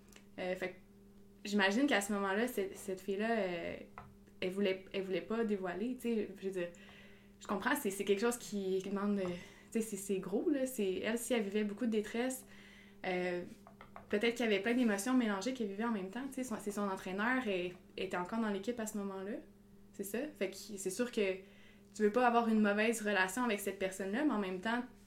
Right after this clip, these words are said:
t'as déjà une mauvaise relation, fait qu'il y a, peut-être qu'elle s'accrochait à ça, à, au petit restant de relation qui restait, puis à son, c'est ça, à la, à son potentiel dans l'équipe, puis qu'elle voyait, euh, qu'il était encore possible, là, tout ça, là. Fait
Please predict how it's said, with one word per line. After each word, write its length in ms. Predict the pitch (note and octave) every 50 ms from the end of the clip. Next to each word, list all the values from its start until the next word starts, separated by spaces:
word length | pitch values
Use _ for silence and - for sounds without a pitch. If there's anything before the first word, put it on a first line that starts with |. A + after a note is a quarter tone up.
| - - - - - - - - - - - -
t'as 80 | A3
déjà 280 | G#3 G3 G3+ G#3 G#3+ G#3+
une 80 | A3
mauvaise 260 | G#3+ G3+ G3 G3 G3 G3
relation, 460 | G3 G3 F#3+ F3 F#3 - - - F3+
fait 140 | F3+ G3 G3+
qu'il 220 | - - - G3+
y 40 | -
a, 40 | F#3
peut-être 400 | F#3 - - - - - G#3+ G#3
qu'elle 120 | - A3
s'accrochait 440 | G#3+ A3 G#3 - - G3 G3 - A#3
à 60 | A3+
ça, 160 | A3 - - B3 B3+
à, 60 | A3+ G3 F#3 F#3 F#3 - - - -
au 60 | G3+
petit 220 | G3+ - - A#3
restant 280 | A3 G#3+ G#3 G#3 A#3 A3+
de 60 | A3+
relation 320 | G#3 G#3 F#3+ G3 - G#3+ A3
qui 120 | A3 A3
restait, 380 | G3+ F#3+ F#3+ - - A#3 A3+ A#3 -
puis 200 | - G3 F#3 F#3 - - - - - - - - - - -
à 100 | - -
son, 480 | G#3 - G#3 G3+ G3 F#3+ F#3 F3+ F3+ F3+ - - - - - - - - - - - - -
c'est 200 | - - - A#3
ça, 80 | F#3
à 40 | F3
la, 160 | F#3+ - -
à 60 | G3+
son 140 | G3+ G#3 G3+
potentiel 540 | G3+ G#3 G3+ G3+ G#3 F#3+ F#3 - - A#3 A#3
dans 100 | A#3 G#3+ F#3+
l'équipe, 340 | F#3 F#3 F#3+ - A#3 A3+ A3+
puis 80 | - -
qu'elle 180 | G#3 F#3+ F#3
voyait, 420 | F#3 F#3+ F#3+ F#3+ G3+ G3+ G3+ G3 F#3
euh, 160 | F3 E3+ E3+ F#3 G3+ - - - - - - -
qu'il 120 | - - G3+
était 100 | G#3 F#3+
encore 260 | F#3 F3+ G3+ G3+ G3+
possible, 440 | - F#3+ F#3 F#3 - B3 D4 C#4+ C#4
là, 80 | C#4+ C#4
tout 80 | C4+
ça, 180 | - - - C4
là. 60 | C#4 D4+ D4+ D4+ - - - - -
Fait 80 | -